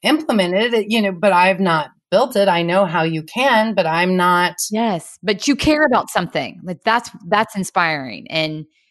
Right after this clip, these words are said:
Speaker 2: it's something that needs to change. And so you're going for it. You're going
Speaker 1: I'm
Speaker 2: for it.
Speaker 1: going for it, Andrea.
Speaker 2: Mm-hmm. You're going for it. I'm so glad you are.
Speaker 1: Thank you.
Speaker 2: You've mentioned, you said, "I will close the gap dot com."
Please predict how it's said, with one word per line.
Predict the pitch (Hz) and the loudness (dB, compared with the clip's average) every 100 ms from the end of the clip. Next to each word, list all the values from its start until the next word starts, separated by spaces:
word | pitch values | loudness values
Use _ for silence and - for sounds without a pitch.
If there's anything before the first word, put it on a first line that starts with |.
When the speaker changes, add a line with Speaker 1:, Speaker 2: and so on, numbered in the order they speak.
| _ _ _ - | _ _ _ -4
Speaker 2:
it's | 208 208 | -4 0
something | 247 247 254 | -2 0 0
that | 214 175 | 0 -2
needs | 180 160 | -4 -6
to | 160 | -10
change. | - 165 151 214 349 - - _ - | -6 -4 -4 -6 -8 -10 -18 _ -6
And | 180 190 | -6 0
so | 202 | 0
you're | 185 202 | 2 2
going | 190 180 208 - - | 2 2 0 -6 -12
for | 127 | -12
it. | - - _ _ _ _ | -12 -14 _ _ _ _
You're | 175 165 | -10 0
going | 233 | 2
Speaker 1:
I'm | 302 359 | 4 6
Speaker 2:
for | 370 370 | 6 6
it. | 247 - | 4 2
Speaker 1:
going | 294 349 381 370 - | 4 6 8 6 6
for | 294 285 | 6 8
it, | 277 | 6
Andrea. | 277 269 269 262 262 254 254 254 269 | 6 4 4 4 6 6 4 0 -4
Speaker 2:
Mm-hmm. | 359 403 370 - - - | -2 -2 -2 -6 -2 0
You're | 165 | 0
going | 165 165 165 | -2 -4 -6
for | 156 160 | -4 -4
it. | 151 | -4
I'm | 175 | -8
so | - 202 | -6 -6
glad | 180 185 180 | -4 -6 -6
you | 175 | -6
are. | 180 170 170 180 - _ _ - _ _ | -4 -4 -4 -6 -14 _ _ -20 _ _
Speaker 1:
Thank | 196 196 160 | -2 -2 -2
you. | 160 147 139 139 143 | -2 0 0 -2 -6
Speaker 2:
You've | 240 302 294 | -6 -6 0
mentioned, | 311 359 370 294 277 | -2 0 0 2 2
you | 254 277 | 0 -2
said, | 277 311 320 294 - | -2 0 2 0 0
"I | 214 | 0
will | 220 | 2
close | 233 247 240 | 2 2 2
the | |
gap | 214 202 | 0 0
dot | 254 226 | 0 -2
com." | 214 180 170 170 170 | 2 2 4 0 -2